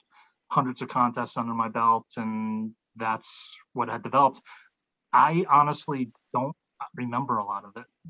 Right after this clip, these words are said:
Like, I could go back to the, I could go back to my, uh, list, to my, uh, like, class guide that I handed out, but I've, I've, I've forgotten a bunch of it. I'll, I'll have to reread some of that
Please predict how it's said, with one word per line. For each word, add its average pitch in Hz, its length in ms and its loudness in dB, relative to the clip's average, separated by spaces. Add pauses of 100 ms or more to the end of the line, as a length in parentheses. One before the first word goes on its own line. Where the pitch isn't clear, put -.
Like, 123 100 -8
I 123 80 2
could 160 140 2
go 143 120 4
back 123 300 2 (120)
to 139 60 -2
the, 117 340 -4 (1080)
I 123 60 -10
could 139 140 -4
go 139 120 6
back 131 240 4
to - 100 -10
my, 123 300 4
uh, 110 400 0
list, 165 580 -2
to 143 80 -4
my, 120 260 2
uh, 113 180 -4
like, 110 180 -6
class 123 460 2
guide 123 560 2
that 135 100 -4
I 131 140 -4
handed 143 320 -6
out, 156 340 0
but 127 160 -8 (340)
I've, 123 100 -8 (160)
I've, 120 80 -10 (320)
I've 139 180 -12
forgotten 120 340 -10
a 110 40 -16
bunch 104 260 -16
of 127 100 -18
it. 135 120 -20 (360)
I'll, 120 140 -14 (140)
I'll 131 80 -8
have 120 100 -10
to 120 160 -6 (400)
reread 120 360 -4
some 110 180 -8
of 107 60 -12
that 107 60 -10